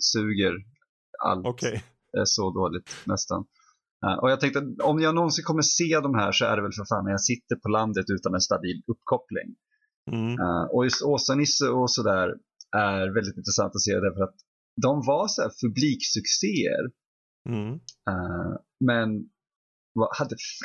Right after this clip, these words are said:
Speaker 1: fruktansvärt dåligt mottagande av pressen och, och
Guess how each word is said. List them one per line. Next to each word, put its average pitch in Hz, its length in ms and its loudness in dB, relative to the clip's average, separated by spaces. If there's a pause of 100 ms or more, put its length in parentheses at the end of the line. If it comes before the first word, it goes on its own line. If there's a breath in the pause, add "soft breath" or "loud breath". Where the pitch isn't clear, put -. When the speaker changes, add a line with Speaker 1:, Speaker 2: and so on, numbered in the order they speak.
(120)
Speaker 1:
fruktansvärt 226 1040 0
dåligt 139 360 2
mottagande 123 600 2
av 104 240 -2
pressen 110 520 0
och, 95 400 0
och 117 80 -8